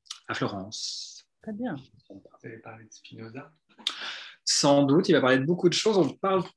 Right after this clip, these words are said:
Speaker 1: on part tourner <laughs> tout ça au bord du lac de Lugano, mais rassurez-vous, pas de, <laughs> c'est juste, euh, dix heures sur place et on repart dans l'autre sens,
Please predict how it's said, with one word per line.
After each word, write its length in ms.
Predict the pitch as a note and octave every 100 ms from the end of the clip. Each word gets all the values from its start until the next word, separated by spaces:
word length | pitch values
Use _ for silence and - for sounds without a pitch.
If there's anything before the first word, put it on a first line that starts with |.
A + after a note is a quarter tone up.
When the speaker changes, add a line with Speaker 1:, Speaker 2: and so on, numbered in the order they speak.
| _ -
Speaker 1:
on 120 | D#3
part 240 | - F#3+ -
tourner 460 | E3 E3 D#3+ F#3+
<laughs> 340 | E3+ - - -
tout 80 | E3+
ça 280 | - G3
au 60 | F3+
bord 220 | D3+ E3
du 100 | D3+
lac 220 | D3+ D#3+
de 60 | D#3
Lugano, 560 | D3+ D#3 C#3 C3+ D3 F3
mais 260 | D#3 -
rassurez-vous, 840 | C#3 D3 - C3 A#2+ A2 B2+ D#3 E3 -
pas 100 | D#3+
de, 160 | C#3
<laughs> 680 | C#3 F3 - - - - -
c'est 140 | - A#2+
juste, 460 | - E3 - -
euh, 280 | A#2+ A#2+ B2 C3+
dix 320 | C#3 E3+ F3+
heures 140 | E3 D#3+
sur 260 | - B2+ -
place 260 | F3+ F3+
et 40 | E3+
on 140 | C#3
repart 300 | D3 D3+ F3+
dans 80 | C#3+
l'autre 180 | C3 -
sens, 500 | - D3 D#3 -